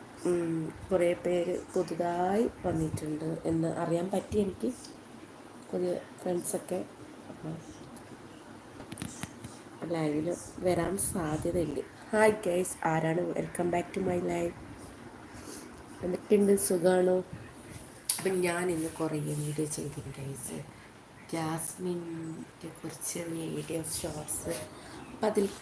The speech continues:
കുറേ കമൻസ് ഒക്കെ വന്നിട്ടുണ്ടായി, ഷോർട്ട് വീഡിയോസ്. ഉം, പിന്നെ ലോങ് വീഡിയോ ചെയ്തിട്ട് അത്രത്തോളം അതിലാളുന്നില്ല. പിന്നെ എന്തൊക്കെയുണ്ട് വിശേഷം?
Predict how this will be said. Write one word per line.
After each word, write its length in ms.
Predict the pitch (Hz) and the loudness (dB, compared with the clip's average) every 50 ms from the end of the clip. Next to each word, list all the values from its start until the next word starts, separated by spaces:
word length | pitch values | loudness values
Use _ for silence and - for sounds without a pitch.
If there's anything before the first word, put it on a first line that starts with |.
| - | -6
കുറേ 180 | - 233 240 254 247 - - | -2 0 2 2 2 2 4
കമൻസ് 580 | 202 180 170 170 175 175 180 185 - - - - 196 185 | 4 4 6 4 4 4 4 4 2 -2 -2 -2 -2 -2
ഒക്കെ 180 | - - 185 175 175 175 | -2 -2 -2 0 0 2
വന്നിട്ടുണ്ടായി, 600 | 165 156 156 165 - - 180 170 160 160 156 160 160 160 - | 2 2 2 0 0 -2 -2 -2 -2 -2 -4 -4 -6 -6 -4
ഷോർട്ട് 260 | 170 175 170 165 165 165 | -4 -2 -2 0 0 2
വീഡിയോസ്. 420 | 165 160 165 170 175 170 - - - - - - - - - - - - - - - - - - - - - - - - - - - 160 | 2 4 2 2 2 4 2 2 2 0 -6 -14 -16 -16 -18 -18 -18 -18 -18 -16 -14 -14 -14 -14 -16 -16 -16 -14 -16 -16 -12 -8 -4 -4
ഉം, 760 | 160 156 151 151 147 147 147 151 147 147 147 147 147 147 147 147 143 - - - - | -2 -2 -4 -4 -4 -6 -6 -4 -4 -4 -4 -6 -6 -6 -8 -8 -10 -12 -14 -10 -8
പിന്നെ 180 | 160 165 170 160 156 156 | -6 -4 0 2 2 4
ലോങ് 260 | 151 147 156 175 180 185 185 | 4 6 4 4 4 6 4
വീഡിയോ 280 | 185 180 - 185 185 180 - - - | 6 6 8 8 6 6 4 4 4
ചെയ്തിട്ട് 400 | 180 175 165 165 170 - - 170 165 | 6 6 6 4 2 4 4 4 4
അത്രത്തോളം 760 | 165 - - - 185 - - - - 180 175 175 175 175 175 - - - | 4 2 0 0 0 0 0 2 4 6 8 8 8 8 6 4 0 -2
അതിലാളുന്നില്ല. 580 | 143 147 143 143 143 139 135 135 131 127 - - - - | 0 2 2 2 2 0 -2 -4 -6 -6 -6 -8 -4 -2
പിന്നെ 200 | - 160 165 185 190 | 2 4 6 6 6
എന്തൊക്കെയുണ്ട് 440 | 185 180 175 - - 175 170 165 170 170 170 | 4 2 0 -4 -6 -6 -4 -2 -2 -2 -4
വിശേഷം? 440 | 165 - - 160 160 - - 160 | -4 -6 -6 -6 -6 -6 -8 -8